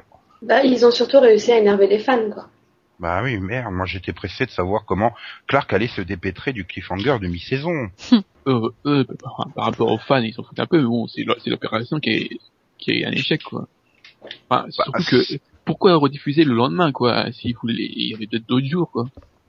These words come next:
Speaker 1: Bah, surtout qu'ils avaient prévu de les rediffuser le mercredi d'après.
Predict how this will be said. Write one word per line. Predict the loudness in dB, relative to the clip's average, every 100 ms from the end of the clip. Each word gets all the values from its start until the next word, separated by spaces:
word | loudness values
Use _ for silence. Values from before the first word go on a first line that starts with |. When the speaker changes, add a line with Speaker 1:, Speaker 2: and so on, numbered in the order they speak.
| _ _ 0
Speaker 1:
Bah, | 2
surtout | 0 -2 -2
qu'ils | 0 4
avaient | 6 6
prévu | 4 4 2
de | 2
les | 2 2
rediffuser | 0 -4 -4 2 4
le | 6 4
mercredi | 2 -2 -2 0 -2 -4 -20 _ _ 0
d'après. | 2 4 0